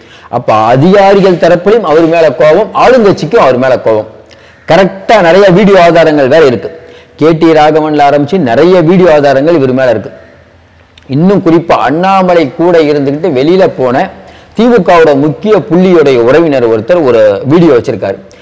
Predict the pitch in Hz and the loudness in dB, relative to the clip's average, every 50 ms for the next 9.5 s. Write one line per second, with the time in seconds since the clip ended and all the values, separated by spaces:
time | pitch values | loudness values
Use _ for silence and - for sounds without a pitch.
0 | - - - - 123 135 120 107 120 151 170 175 160 170 165 147 147 151 143 123 | -20 -20 -8 -4 -2 0 0 0 0 0 0 0 0 -2 -2 0 0 0 0 0
1 | 147 135 127 120 117 113 123 139 156 156 - - 123 120 120 131 147 160 165 139 | -2 -4 -2 -2 -2 -2 -2 -2 -2 -4 -4 -4 -4 -4 -2 -2 -2 0 0 0
2 | 123 117 131 156 151 131 - 127 113 110 127 147 151 123 117 139 165 185 196 202 | -2 -2 -2 -4 -4 -2 -4 -6 -4 -2 -2 -2 -2 0 0 0 0 0 0 0
3 | 196 185 170 151 135 147 151 - 165 156 131 120 113 113 107 104 - 127 151 185 | 2 2 2 2 0 0 0 0 0 0 0 -2 -2 -4 -6 -6 -6 -4 -4 -2
4 | 185 185 175 147 170 202 190 196 185 160 139 - 151 156 175 180 165 156 - 202 | 0 0 0 0 0 0 0 2 0 0 0 0 -2 -2 0 0 -2 0 0 0
5 | 208 202 185 180 165 160 156 147 - 160 143 139 143 139 143 156 147 139 127 123 | 0 0 0 0 0 0 -2 -2 -2 -2 0 0 -2 -2 -2 -4 -2 -2 -2 -2
6 | 139 139 131 113 110 107 107 - - - - - - - - - - - - 190 | -2 0 0 0 0 0 -2 -6 -12 -20 -20 -20 -20 -20 -20 -20 -14 -6 -4 -2
7 | 240 262 247 262 233 202 240 226 233 208 185 151 - 151 139 143 175 202 202 156 | 0 2 2 2 2 2 2 2 2 2 2 0 0 0 0 0 -2 -2 -4 -2
8 | 135 143 123 131 147 156 175 151 127 113 104 98 95 95 - - - - 143 160 | -2 -2 -2 -2 -2 -2 -2 0 0 0 0 -2 -4 -6 -10 -18 -8 -4 -2 0
9 | 185 175 156 - 175 180 160 139 170 165 | 2 0 2 2 2 0 2 0 -2 -4